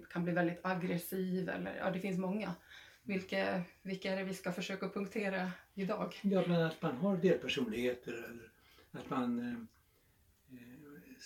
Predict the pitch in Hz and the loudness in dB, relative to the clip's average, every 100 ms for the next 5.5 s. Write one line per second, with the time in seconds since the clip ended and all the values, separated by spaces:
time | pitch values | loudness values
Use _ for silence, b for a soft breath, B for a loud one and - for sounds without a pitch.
0 | - 165 - - 160 156 131 131 - 170 | -6 -6 -4 -2 0 2 4 4 2 2
1 | 131 127 - - 147 156 - 123 127 131 | 2 2 -2 4 4 4 0 -4 -12 -12
2 | 123 - - 214 196 - _ _ _ _ | -14 -14 -8 -4 -4 -8 _ _ _ _
3 | - - - - - 131 143 175 - 143 | -20 -20 -20 -20 -16 -8 2 2 2 -6
4 | 143 247 - - 175 151 120 185 180 - | -8 -10 -12 -12 -4 0 2 2 0 -4
5 | 127 127 - 127 | -4 -4 -4 -4